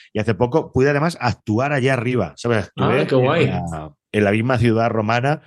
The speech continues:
Speaker 1: y es una experiencia cojonuda, porque se hizo de noche y estaba, y claro, que hay, la única luz que había era la del escenario, <laughs> ¿sabes?
Speaker 2: Hostia, qué bueno, qué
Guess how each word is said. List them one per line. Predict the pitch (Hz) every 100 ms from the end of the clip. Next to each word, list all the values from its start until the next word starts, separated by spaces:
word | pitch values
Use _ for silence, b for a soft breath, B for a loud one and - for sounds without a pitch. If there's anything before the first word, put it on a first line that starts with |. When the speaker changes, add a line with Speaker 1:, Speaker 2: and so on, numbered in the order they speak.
| B B B B _
Speaker 1:
y | 101 104
es | 104 98
una | 95 104
experiencia | 107 - 110 95 117 104
cojonuda, | 87 90 104 120 80
porque | 92 90 85
se | 101
hizo | 101 120
de | 117
noche | 127 127 139 139
y | 113
estaba, | 107 117 113
y |
claro, | 107 123 104
que | 98
hay, | 98 104 110
la | 107
única | 117 127 123
luz | 120
que |
había | 131 127
era | 131 135
la | 135
del | 127
escenario, | 110 98 117 143
<laughs> | 139 - -
¿sabes? | 277 247 175 143
Speaker 2:
Hostia, | 139 135 135 135
qué | 139
bueno, | 131 131 131
qué | 127